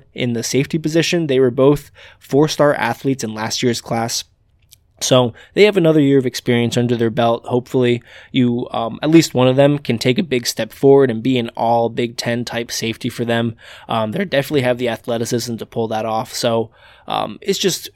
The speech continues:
Michigan State fans know this already. You gotta keep an eye on this secondary. Um, they're gonna have a couple of good receivers to go up against in the spring game, so hopefully, uh, they can show you something there. But it is no secret to anyone that follows the Big Ten that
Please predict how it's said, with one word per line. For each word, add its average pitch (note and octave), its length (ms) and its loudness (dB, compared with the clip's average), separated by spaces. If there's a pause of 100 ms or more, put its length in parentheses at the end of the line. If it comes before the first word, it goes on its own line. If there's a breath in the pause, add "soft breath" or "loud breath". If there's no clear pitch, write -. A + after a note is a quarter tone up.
(140)
Michigan D#3+ 360 0
State C3 260 2
fans A#2+ 320 -2
know A#2 160 2
this A2+ 200 0
already. A2 540 -6
You C#3 180 -4
gotta B2+ 240 0
keep A2+ 220 -12
an A#2 80 -8
eye G#2+ 120 -8
on G#2+ 100 -6
this A2 160 -8
secondary. A2+ 680 -6 (300 soft breath)
Um, A2+ 380 -8
they're C#3 160 0
gonna F3 180 2
have F3 200 0
a E3+ 40 -2
couple E3+ 300 0
of D3 60 0
good D#3 140 0
receivers D#3 400 0
to C3 120 -8
go B2+ 180 2
up D#3 160 2
against E3 320 -2
in C3+ 80 -4
the A#2 80 -6
spring D#3 320 -4
game, D#3+ 240 0
so A#2+ 180 -2
hopefully, C#3+ 600 0
uh, B2 300 0
they C3 120 -2
can D3+ 140 -6
show E3+ 140 -2
you E3 100 4
something D3+ 360 -2
there. C#3 200 2
But A2 380 -4
it D3 160 2
is A#2+ 100 4
no B2 160 4
secret A2+ 540 -4
to A2+ 260 0
anyone C#3 400 2
that B2+ 140 2
follows A#2+ 300 4
the A#2 100 -10
Big A2 240 -6
Ten A2+ 280 -4
that A2 240 -4